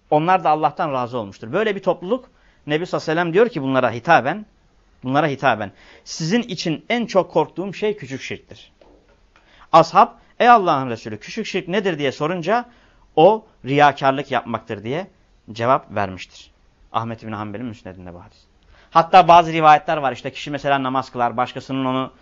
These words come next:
namaz kıldığını görür, sonra namazını tezyin eder, güzelleştirir. Veya sen, e, diyelim ki, e, iki kişi namaz kılıyorsun.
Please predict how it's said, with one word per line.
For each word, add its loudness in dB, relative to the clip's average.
namaz -2
kıldığını -6
görür, -2
sonra -4
namazını -6
tezyin -8
eder, -6
güzelleştirir. -12
Veya 6
sen, 0
e, 0
diyelim -2
ki, -6
e, -4
iki -10
kişi -6
namaz -2
kılıyorsun. -8